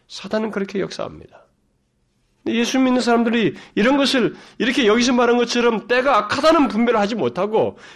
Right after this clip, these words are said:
거기서 자세히 주의해서 행하지 아니하면 결국 자신이 그렇게 된다는 것을 알아야 된다는 거예요. 근데 사람들이 그걸 그렇게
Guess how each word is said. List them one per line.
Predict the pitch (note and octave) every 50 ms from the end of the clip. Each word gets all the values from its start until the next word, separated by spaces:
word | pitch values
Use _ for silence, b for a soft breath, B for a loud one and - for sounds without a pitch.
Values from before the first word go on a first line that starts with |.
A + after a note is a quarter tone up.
| B
거기서 | - - F#3 A3+ C4 A3+ C4+ B3+
자세히 | - A3+ A3 A#3 - C4+ C#4 B3+
주의해서 | - - - A#3+ C4 C#4+ D4 C#4+ C#4+ A#3+ D4 D4
행하지 | C4+ D4+ E4 D#4+ C4+ B3 C4
아니하면 | C#3+ C3+ E3+ A3 B3 C#4 C4+ - A3 G3 B B B B B B
결국 | - - G3+ C4 E4+ F4 -
자신이 | - G3 F#3+ - C4 D4+ D#4
그렇게 | - C#4+ C#4+ D4+ F4
된다는 | F4 E4+ D4 A3+ G3 E3+ C3+
것을 | A2+ G2+ - C#3 - - b b b b
알아야 | - - - E3 G3
된다는 | A3+ C4+ B3+ A3+ - - D#2 -
거예요. | - - - - _ _ _ _ _ _ _ _ _ _ _ _ _ _ _ _ _ _ _ _
근데 | - - - - - - - - - - - _ _ _ _ _ _ _ _ _ _ _ _ _ _ _ _ _ _ - - -
사람들이 | - A3+ G3 F#3+ - G#3 F#3+
그걸 | - - - - - F#3+ -
그렇게 | - - - - F3 F3